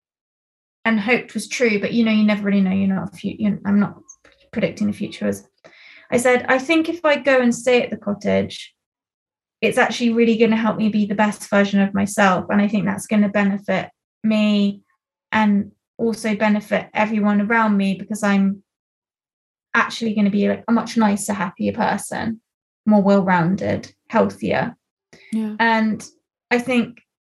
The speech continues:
Speaker 1: the action of all of it made me the best version of me because I had to be the best version of me to navigate the situation.
Speaker 2: Mm-hmm.
Speaker 1: And I think people really responded to that positively. And I thought that was an interesting little lesson.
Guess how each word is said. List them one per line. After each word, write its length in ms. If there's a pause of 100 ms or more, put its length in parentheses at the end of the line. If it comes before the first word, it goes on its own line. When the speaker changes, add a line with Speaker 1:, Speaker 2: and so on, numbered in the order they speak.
(580)
Speaker 1:
the 160
action 360
of 180
all 240
of 120
it 180 (220)
made 320
me 400 (160)
the 40
best 300
version 320
of 140
me 340 (400)
because 220
I 60
had 280
to 80
be 140
the 100
best 220
version 260
of 60
me 160
to 100
navigate 320
the 80
situation. 800 (160)
Speaker 2:
Mm-hmm. 360 (440)
Speaker 1:
And 140
I 180
think 140
people 240
really 200
responded 540
to 120
that 260 (760)
positively. 800 (120)
And 440 (320)
I 80
thought 160
that 260
was 120
an 80
interesting 360
little 200
lesson. 520